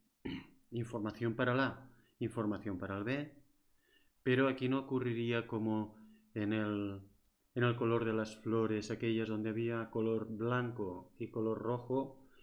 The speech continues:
y salía una herencia intermedia. En este caso se manifiestan los dos caracteres al mismo tiempo, que recordad que eran una proteína en la superficie del glóbulo rojo. Por tanto, eh, una persona que tenga estas dos informaciones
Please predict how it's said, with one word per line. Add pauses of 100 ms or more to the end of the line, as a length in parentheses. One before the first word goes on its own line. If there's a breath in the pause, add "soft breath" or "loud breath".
(100)
y
salía
una
herencia
intermedia. (280 loud breath)
En
este
caso (240 loud breath)
se
manifiestan
los
dos
caracteres
al
mismo
tiempo,
que
recordad (260 loud breath)
que
eran (840 soft breath)
una
proteína
en
la
superficie
del
glóbulo
rojo.
Por
tanto, (680 soft breath)
eh,
una
persona
que
tenga
estas
dos
informaciones